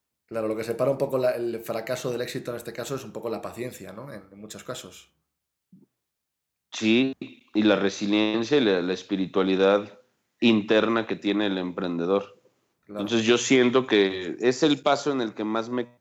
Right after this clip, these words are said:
Speaker 2: clavé, o dicho de otra forma, es el paso que más siento que le hace falta saber a la gente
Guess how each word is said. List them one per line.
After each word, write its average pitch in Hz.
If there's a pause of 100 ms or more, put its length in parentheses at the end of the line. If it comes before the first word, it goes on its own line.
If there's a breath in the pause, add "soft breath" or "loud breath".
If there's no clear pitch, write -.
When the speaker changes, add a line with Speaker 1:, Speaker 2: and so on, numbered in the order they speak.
(120)
Speaker 2:
clavé, 107 (640)
o 110
dicho 131
de 147
otra 143
forma, 139
es 139
el 143
paso 143
que 123
más 127
siento 131
que 113
le 113
hace 117
falta 123
saber 107
a 113
la 104
gente 110